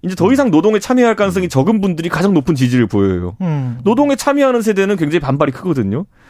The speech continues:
Speaker 1: 그럼 이 교육 문제 같은 경우에도 보면은 지금 여론조사 나오는 것들을 보면은 이미 더 이상 교육 받을 게 없는 분들이 되게 막 호응도가 크고
Speaker 3: 예.
Speaker 1: 교육 현장에 있는 사람들을 혼란스러워하는 이런 게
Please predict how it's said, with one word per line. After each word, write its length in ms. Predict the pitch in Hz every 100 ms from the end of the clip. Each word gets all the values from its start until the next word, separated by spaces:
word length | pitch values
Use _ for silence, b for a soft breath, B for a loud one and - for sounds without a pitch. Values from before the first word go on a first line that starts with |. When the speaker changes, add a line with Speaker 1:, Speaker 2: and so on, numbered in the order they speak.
| b b b b
Speaker 1:
그럼 240 | - 269
이 220 | 220 220 196
교육 280 | - 254
문제 220 | 285 254 208
같은 260 | 180 180
경우에도 260 | 156 147 120
보면은 640 | 131 127 113 104 117 107
지금 180 | 113 190
여론조사 360 | 160 190 190 185
나오는 280 | 123 131 165
것들을 260 | 151 147 127
보면은 640 | 113 107 117 135 110 95 b b b b b -
이미 480 | 196 269 247 190 - -
더 120 | 160
이상 160 | 233
교육 220 | 226 165 -
받을 220 | 170 226
게 80 | 214
없는 240 | 170 214
분들이 240 | 202 190 175
되게 240 | 151 151
막 180 | 143 123 _
호응도가 440 | - 247 240 180 -
크고 500 | - 185 135 113 120
Speaker 3:
예. 320 | 160 139 123 202 b b b _
Speaker 1:
교육 240 | 196 233
현장에 340 | 277 285 294 262
있는 180 | 233 202
사람들을 360 | 196 180 175
혼란스러워하는 640 | 240 240 220 185 160 143 135
이런 340 | 165 220 208
게 360 | 175 180 160